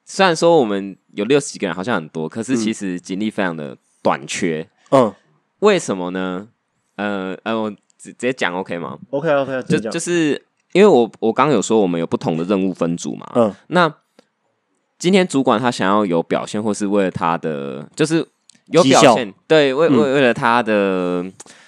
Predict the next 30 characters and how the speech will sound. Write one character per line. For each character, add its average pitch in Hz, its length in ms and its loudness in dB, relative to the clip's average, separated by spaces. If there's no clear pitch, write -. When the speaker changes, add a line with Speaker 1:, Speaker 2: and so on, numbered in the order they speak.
Speaker 1:
呃， 107 420 -2
为 175 140 4
了 135 160 4
整 127 160 -2
个 131 80 2
所 120 300 0
的 123 100 4
荣 127 360 2
誉， 135 340 2
Speaker 2:
嗯。 131 80 2
Speaker 1:
所 143 180 6
以 160 80 2
他 135 340 0
必 131 140 0
须 120 180 -4
要 113 160 2
去 113 240 -4
挤 92 260 -14
绩 98 220 -12
效 92 180 -4
出 85 220 -10
来。 64 180 -10
那 135 120 0
反 117 160 2
过 139 120 6
来 135 40 6
说， 120 300 4
他 135 260 0
就 131 240 0
会 101 400 2